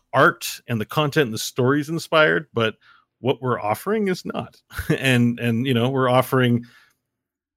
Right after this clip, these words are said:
game, the game trappings of, like, the twenty tens, basically, of this decade,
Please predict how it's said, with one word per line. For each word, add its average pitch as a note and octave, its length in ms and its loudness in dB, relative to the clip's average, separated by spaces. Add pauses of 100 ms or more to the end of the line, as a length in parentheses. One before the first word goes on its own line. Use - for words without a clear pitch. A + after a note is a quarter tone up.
(760)
game, B2+ 720 2 (1400)
the A#2 100 -2
game D3 340 4
trappings B2 540 4
of, G#2+ 120 -4
like, G#2+ 220 0
the A2 100 -8
twenty G#2 320 -6
tens, F#2 480 -10
basically, G2 300 -10
of G2+ 80 -12
this A2+ 160 -8
decade, - 480 -8